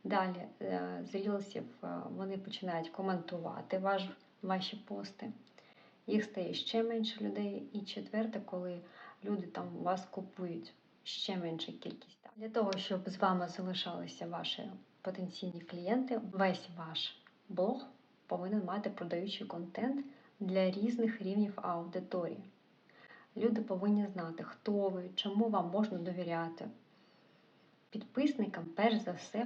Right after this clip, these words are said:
потрібно знати ваш рівень експертності.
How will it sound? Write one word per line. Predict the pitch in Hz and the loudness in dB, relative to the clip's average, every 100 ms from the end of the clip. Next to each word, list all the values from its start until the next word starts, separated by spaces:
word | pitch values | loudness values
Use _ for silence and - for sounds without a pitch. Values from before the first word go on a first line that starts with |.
| 240 | -2
потрібно | - - 220 220 - | -6 2 2 2 -4
знати | 202 196 214 196 | -2 2 2 0
ваш | 170 180 185 - | 0 0 -2 -4
рівень | 208 190 190 190 190 | -2 -2 0 -2 -4
експертності. | 202 - - 190 175 - 165 - - 208 | -6 -6 0 4 4 2 -10 -12 -14 -18